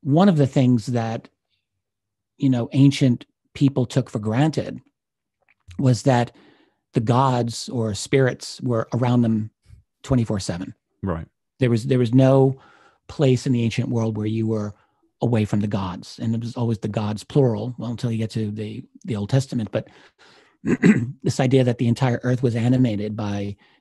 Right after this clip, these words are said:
Speaker 1: divinities and spirits. In other words, what those people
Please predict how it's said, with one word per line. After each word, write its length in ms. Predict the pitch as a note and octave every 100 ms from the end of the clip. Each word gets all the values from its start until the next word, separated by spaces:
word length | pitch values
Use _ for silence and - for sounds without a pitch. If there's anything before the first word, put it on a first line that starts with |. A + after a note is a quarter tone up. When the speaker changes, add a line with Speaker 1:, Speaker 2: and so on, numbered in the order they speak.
| -
Speaker 1:
divinities 480 | A2+ C3+ A#2 G2+ G2+
and 80 | -
spirits. 400 | - B2+ G#2+ - _ _ _ _ _ _ _ _ _ _ _ _
In 100 | D3
other 140 | A3 A#3
words, 220 | D#3+ C3
what 180 | C#3+ C3+ D#3+ -
those 380 | D3 D3+ F#3 F#3+
people 680 | - D#3+ D3 C3 B2 A#2+